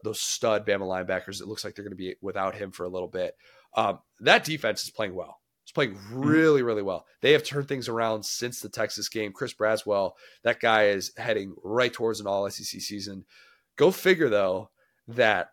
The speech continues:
Speaker 1: the prove that you're for real test for the Bama defense next week against the A and M offense
Speaker 2: That's gonna be a
Speaker 1: at Kyle
Speaker 2: great game.
Speaker 1: Field. That's gonna be a great
Speaker 2: Yep.
Speaker 1: game. I'm really excited
Speaker 2: Excited
Speaker 1: for that
Speaker 2: about
Speaker 1: one.
Speaker 2: that. Yeah.
Speaker 1: I'm really excited. But more of the same. A lot of, a lot of what you could have expected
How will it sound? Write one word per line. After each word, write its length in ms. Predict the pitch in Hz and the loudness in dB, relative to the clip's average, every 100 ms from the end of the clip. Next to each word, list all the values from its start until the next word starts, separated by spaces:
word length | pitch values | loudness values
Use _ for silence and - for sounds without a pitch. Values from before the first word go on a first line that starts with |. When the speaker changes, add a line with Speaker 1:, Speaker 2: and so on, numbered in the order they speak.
| _ - | _ -14
Speaker 1:
the 240 | 120 113 110 _ - | -8 -6 -8 _ -16
prove 440 | - 185 214 180 | -2 2 2 4
that 160 | 147 143 | 2 4
you're 180 | 160 156 | 0 0
for 240 | 156 135 | 0 0
real 640 | 104 110 120 131 147 143 143 | 0 -2 0 2 2 0 -6
test 420 | - 107 131 - | -8 -4 -4 -4
for 140 | - 120 | -6 -6
the 80 | 98 | -6
Bama 360 | - 107 113 | -4 -4 -4
defense 640 | 98 101 131 139 147 - - _ _ _ _ _ _ 98 | -6 -6 -2 -2 -2 -8 -10 _ _ _ _ _ _ -6
next 240 | 104 - | -6 -2
week 200 | 131 165 | -2 0
against 220 | 113 113 | -4 -4
the 100 | 123 | -2
A 100 | 123 | 2
and 80 | 131 | 4
M 120 | 139 | 4
offense 500 | 139 170 107 95 - - _ _ - - - - - | 2 2 0 -6 -10 -16 _ _ -20 -20 -20 -16 -2
Speaker 2:
That's 160 | - | -2
gonna 160 | 190 254 | 4 6
be 60 | 135 | 8
a 20 | |
Speaker 1:
at 40 | |
Kyle 160 | 151 151 | 8 8
Speaker 2:
great 80 | 202 | 6
game. 80 | |
Speaker 1:
Field. 100 | 147 - _ _ - | 2 -2 _ _ -4
That's 160 | - | 4
gonna 120 | 427 349 | 6 8
be 80 | |
a 40 | 339 | 6
great 180 | 359 - | 6 6
Speaker 2:
Yep. 120 | 427 | 4
Speaker 1:
game. 200 | 113 98 | 4 0
I'm 120 | - 208 | 2 10
really 180 | 214 | 10
excited 320 | 190 190 117 104 | 10 8 8 8
Speaker 2:
Excited 20 | |
Speaker 1:
for 60 | |
that 60 | 117 | 4
Speaker 2:
about 100 | 104 | 4
Speaker 1:
one. 80 | 90 | 2
Speaker 2:
that. 160 | - - | 0 2
Yeah. 140 | 127 | 4
Speaker 1:
I'm 60 | 147 | 6
really 140 | 147 | 4
excited. 240 | 139 107 - - | 2 -2 -6 2
But 140 | 175 180 | 4 8
more 140 | 208 | 6
of 60 | 185 | 8
the 80 | 156 | 4
same. 220 | 107 - - | 0 -4 2
A 60 | |
lot 260 | 151 160 170 | 8 10 10
of, 160 | 147 - | 6 0
a 40 | 151 | 4
lot 220 | 151 160 | 8 8
of 60 | |
what 140 | 151 143 | 4 -2
you 80 | 139 | -2
could 160 | 147 | -2
have 100 | 123 | -2
expected 640 | 113 - 110 110 104 98 | -2 -2 -2 0 -4 -6